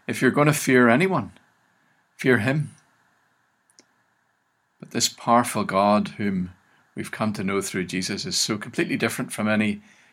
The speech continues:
human manifestation of power that we see in the world. This all-powerful God, Jesus says, knows and cares for even the tiniest of sparrows, which at that time were sold two for a penny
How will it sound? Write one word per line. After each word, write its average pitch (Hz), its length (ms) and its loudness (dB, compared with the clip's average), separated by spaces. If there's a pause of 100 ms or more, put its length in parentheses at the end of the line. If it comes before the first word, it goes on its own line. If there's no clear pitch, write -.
(120)
human 120 320 2
manifestation 117 720 2
of 101 140 -6
power 101 320 2
that 98 120 -6
we 90 100 -6
see - 180 -4
in 98 140 0
the 85 80 -6
world. 90 260 0
This 127 280 -2
all-powerful 131 680 2
God, 107 380 2
Jesus 101 280 -6
says, 101 420 -4 (580)
knows 143 400 6
and 101 160 -2
cares 120 360 2
for - 160 -4
even 107 220 -4
the 101 120 -2 (100)
tiniest 131 500 -4
of 101 100 -6
sparrows, 110 800 -2 (1500)
which 101 240 -4
at 107 100 -6
that 117 180 0
time 107 240 2
were 95 80 0
sold 101 400 -2
two 110 140 -4
for 98 180 -8
a 92 40 -8
penny 90 420 -12